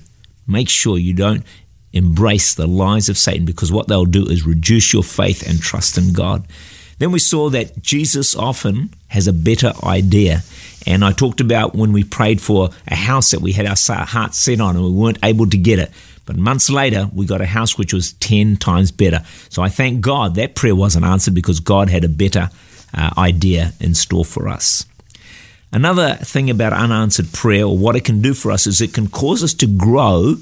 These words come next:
in our relationship with God. Here's some of the prayers that I have prayed over the years. I've prayed for a wife,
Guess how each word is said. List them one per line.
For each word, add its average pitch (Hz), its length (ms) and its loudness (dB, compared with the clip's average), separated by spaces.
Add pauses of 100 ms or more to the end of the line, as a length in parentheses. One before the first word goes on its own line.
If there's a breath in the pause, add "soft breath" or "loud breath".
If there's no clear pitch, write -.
(260 loud breath)
in 107 160 2
our 98 120 2
relationship 101 840 0
with 104 220 -2
God. 101 400 -4 (800 loud breath)
Here's 180 200 0
some 185 160 0
of 165 100 0
the 139 40 0
prayers - 600 -2 (160)
that 98 160 -2
I 113 160 2
have 113 180 -2
prayed 90 320 0
over 90 180 0
the 98 120 2
years. 120 400 0
I've 80 180 -6
prayed 98 240 0
for 110 100 0
a 104 60 2
wife, 110 640 0